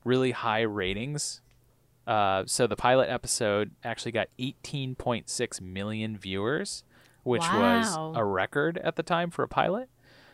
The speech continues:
Speaker 2: Wow.
Speaker 1: Um, and then later on,
Speaker 2: Wow.
Speaker 1: it, it, wow. Um, it won four Emmy Awards for Outstanding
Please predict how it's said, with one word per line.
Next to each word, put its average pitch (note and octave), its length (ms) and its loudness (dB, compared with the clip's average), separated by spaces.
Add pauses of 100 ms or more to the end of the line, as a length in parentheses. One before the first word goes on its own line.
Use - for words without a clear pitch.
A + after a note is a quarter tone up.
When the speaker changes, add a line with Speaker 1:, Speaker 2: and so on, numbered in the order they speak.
(160)
Speaker 2:
Wow. A2+ 420 4
Speaker 1:
Um, A#2 180 -4 (440)
and C3 180 0
then A#2+ 320 2
later A2+ 240 2
on, G#2 240 4
Speaker 2:
Wow. D#3+ 380 0 (240)
Speaker 1:
it, A#2 140 -4
it, F2 80 -8
wow. - 420 -6 (420)
Um, G2+ 500 4 (720)
it - 540 -4 (440)
won B2+ 400 2
four B2+ 520 4
Emmy A#2+ 220 -2
Awards G#2+ 480 0
for G#2 400 4
Outstanding G#2 800 -2